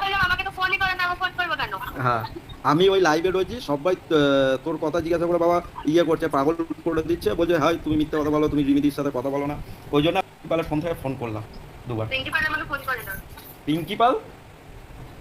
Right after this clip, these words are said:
Speaker 1: পিঙ্কি পাল ফোন ধরে না আমার।
Speaker 2: তাই?
Speaker 1: হ্যাঁ।
Speaker 2: হ্যাঁ, যখন ফোন ধরবে না বাবা, ওই WhatsApp-এ ওকে লিখে পাঠিয়ে দিবি।
Speaker 1: হ্যাঁ, ঠিক আছে, ঠিক আছে, না।
Speaker 2: খাওয়া হয়ে গেছে বাবা?
Speaker 1: এই তো খেয়ে উঠলাম।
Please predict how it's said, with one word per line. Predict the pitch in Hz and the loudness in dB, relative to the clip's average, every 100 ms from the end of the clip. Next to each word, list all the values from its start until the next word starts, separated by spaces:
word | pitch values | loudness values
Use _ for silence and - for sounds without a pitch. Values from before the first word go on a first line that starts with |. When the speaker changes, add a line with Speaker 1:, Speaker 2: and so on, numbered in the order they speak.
| - - - - | -16 -16 -16 -14
Speaker 1:
পিঙ্কি | 240 - | -12 -6
পাল | 277 262 | -4 -4
ফোন | 254 | -6
ধরে | 247 240 226 | -4 -4 -4
না | |
আমার। | 214 196 196 - - | -2 -4 -4 -12 -2
Speaker 2:
তাই? | 156 131 107 - - - - - | 2 2 -2 -14 -18 -20 -20 -8
Speaker 1:
হ্যাঁ। | 196 190 - - - | -4 -4 -8 -16 -12
Speaker 2:
হ্যাঁ, | 117 117 - - | -10 -10 -12 0
যখন | 143 147 165 | 2 2 0
ফোন | 151 160 | 2 2
ধরবে | 160 175 | 2 2
না | 180 | 0
বাবা, | 175 214 - - | 0 0 -4 -8
ওই | 131 139 | -4 0
WhatsApp-এ | 147 143 180 170 196 | 2 0 -2 0 2
ওকে | 202 | 2
লিখে | 190 156 156 | 2 0 -2
পাঠিয়ে | 156 143 139 135 | -4 -4 -2 -6
দিবি। | 123 117 - - - - | -8 -12 -14 -12 -10 -6
Speaker 1:
হ্যাঁ, | - - - - 277 | -4 -2 -4 -2 0
ঠিক | 294 302 294 | 0 0 0
আছে, | - 370 220 330 | 2 0 0 -2
ঠিক | 339 381 | -4 -4
আছে, | 311 | -8
না। | 277 175 - - - | -10 -12 -12 -16 4
Speaker 2:
খাওয়া | 165 | 4
হয়ে | 180 | 6
গেছে | 233 202 | 2 2
বাবা? | 175 226 - - - - | 0 0 -2 -12 -16 -14
Speaker 1:
এই | 277 | -14
তো | - - | -12 -10
খেয়ে | - 254 | -4 -4
উঠলাম। | 254 208 190 | -4 -4 -6